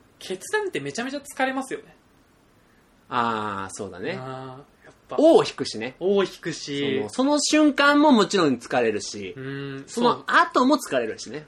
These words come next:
Speaker 1: そう。
Speaker 2: その決断が良かった決断であったことを、その、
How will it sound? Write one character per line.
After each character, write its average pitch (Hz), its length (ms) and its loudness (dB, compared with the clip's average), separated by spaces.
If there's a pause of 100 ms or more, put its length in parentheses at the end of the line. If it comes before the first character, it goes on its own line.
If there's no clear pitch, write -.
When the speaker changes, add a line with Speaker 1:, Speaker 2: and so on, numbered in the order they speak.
Speaker 1:
そ 135 680 -6
う。 - 80 -20
Speaker 2:
そ - 360 -10
の 160 120 -2
決 190 260 -4
断 208 140 2
が 190 80 2
良 208 100 6
か 330 120 -2
っ 330 140 -6
た 180 120 -2
決 160 260 -6
断 175 160 -2
で 170 100 -4
あ 190 120 -2
っ - 100 -8
た 202 140 2
こ 170 120 -4
と 160 180 -2
を、 185 420 2 (480)
そ - 180 -12
の、 107 560 -10